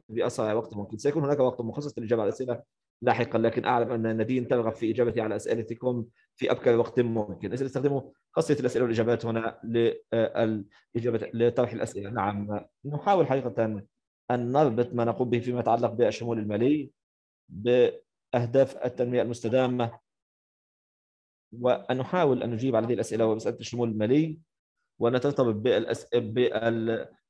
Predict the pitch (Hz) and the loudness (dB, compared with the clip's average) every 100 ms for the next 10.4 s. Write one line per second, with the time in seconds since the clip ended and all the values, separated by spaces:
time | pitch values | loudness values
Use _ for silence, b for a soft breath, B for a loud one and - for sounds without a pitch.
0 | - 117 107 - _ _ _ _ _ _ | 2 2 2 -2 _ _ _ _ _ _
1 | _ _ - 131 131 143 - 123 131 131 | _ _ -2 2 4 4 2 -4 -2 -2
2 | 123 123 127 123 117 117 113 107 92 90 | -4 -2 -2 -2 -2 -4 -2 -4 -4 -8
3 | _ _ _ _ _ _ - 151 123 117 | _ _ _ _ _ _ -4 2 4 6
4 | 127 113 113 117 147 - 165 165 151 113 | 6 4 2 0 -2 2 2 2 -4 -2
5 | 117 113 104 151 151 156 151 135 165 - | 2 2 0 -4 -4 0 0 0 -2 -4
6 | - 110 107 - - 117 151 147 127 117 | -6 -2 -2 -4 -4 0 2 2 2 4
7 | 127 123 120 123 127 120 113 110 - - | 2 2 -4 0 0 0 0 -2 -2 -8
8 | 110 120 110 - 107 - 120 117 123 120 | -4 -2 -2 -2 -4 0 0 2 0 -2
9 | 120 123 113 120 117 117 117 - - 120 | -4 -2 -2 0 -2 0 0 -2 -2 2
10 | 113 107 101 | 4 2 -2